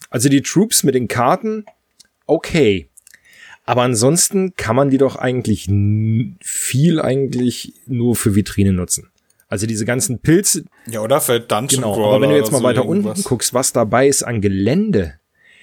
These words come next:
Speaker 1: Lecco mio. Also wenn du dir das letzte Bild anguckst, wer druckt denn bitte so f-, also das ist ja ein, ein kompletter Tisch, der ausgedruckt worden ist.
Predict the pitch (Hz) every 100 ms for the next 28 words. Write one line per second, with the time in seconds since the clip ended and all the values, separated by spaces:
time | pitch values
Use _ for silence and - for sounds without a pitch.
0 | - _ 101 110 160 - - 220 202 185
1 | 160 104 87 - _ _ _ - - -
2 | - - _ _ _ 127 123 135 139 139
3 | 135 165 - 247 190 175 127 113 - 101
4 | - - - _ _ _ _ _ _ _
5 | _ _ _ _ _ _ - - - 107
6 | 101 131 127 117 113 196 - - - 120
7 | 104 98 107 98 - 90 87 92 92 104
8 | 160 214 247 - - 131 131 - 160 175
9 | - 117 131 123 135 123 - 135 202 -
10 | 139 117 _ _ - 254 - - - -
11 | 101 98 107 104 120 - 107 95 117 -
12 | 92 101 104 107 104 165 - -